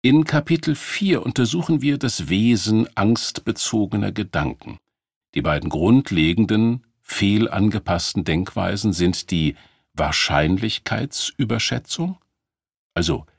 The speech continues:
die Wahrscheinlichkeit eines unangenehmen Ereignisses wird als unrealistisch hoch eingeschätzt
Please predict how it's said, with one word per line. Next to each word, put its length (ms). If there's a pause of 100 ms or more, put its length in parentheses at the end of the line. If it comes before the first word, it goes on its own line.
(200)
die 100
Wahrscheinlichkeit 840
eines 240
unangenehmen 880
Ereignisses 760 (400)
wird 160
als 160
unrealistisch 920
hoch 240
eingeschätzt 720